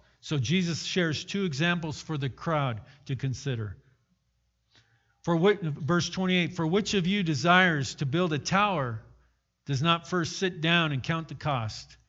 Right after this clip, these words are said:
whether he has enough to complete it? Otherwise, when he has laid a foundation and he is not able to finish, all who see it begin to mock him, saying, 'This man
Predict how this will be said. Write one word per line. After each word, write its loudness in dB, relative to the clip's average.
whether 0
he 4
has 2
enough 0
to -2
complete -2
it? -6
Otherwise, 6
when -2
he 0
has 0
laid 4
a 0
foundation 0
and 0
he 0
is -4
not -2
able 0
to -4
finish, -8
all 4
who 0
see -4
it -8
begin 0
to -4
mock -4
him, -6
saying, 2
'This 2
man 0